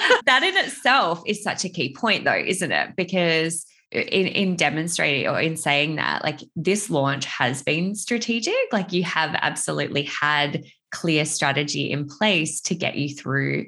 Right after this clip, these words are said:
Speaker 2: this launch. And that in itself is just such a note for anyone that's listening that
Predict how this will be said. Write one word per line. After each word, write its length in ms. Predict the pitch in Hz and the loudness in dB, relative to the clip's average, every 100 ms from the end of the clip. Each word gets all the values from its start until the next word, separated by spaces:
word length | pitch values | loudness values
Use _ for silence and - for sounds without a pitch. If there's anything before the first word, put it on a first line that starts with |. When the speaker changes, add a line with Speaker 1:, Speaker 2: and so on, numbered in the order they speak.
| - | -4
Speaker 2:
this 200 | 151 135 | -6 -4
launch. 500 | 110 98 254 370 - | -2 0 0 0 0
And 360 | - 160 151 156 - - - | 2 2 0 -4 -12 -20 -2
that 160 | 165 | 0
in 100 | 175 | 2
itself 460 | 170 - 151 143 139 | 0 0 0 0 0
is 140 | 143 139 | -4 -4
just 140 | 139 | -4
such 200 | 139 139 | -6 -4
a 60 | 147 | -2
note 260 | 147 143 - | 0 0 -2
for 60 | |
anyone 380 | - 147 139 135 | -2 0 2 2
that's 220 | 135 - | 0 0
listening 460 | 277 294 160 147 147 | -2 0 -2 -2 0
that 340 | 143 139 - | 2 2 -2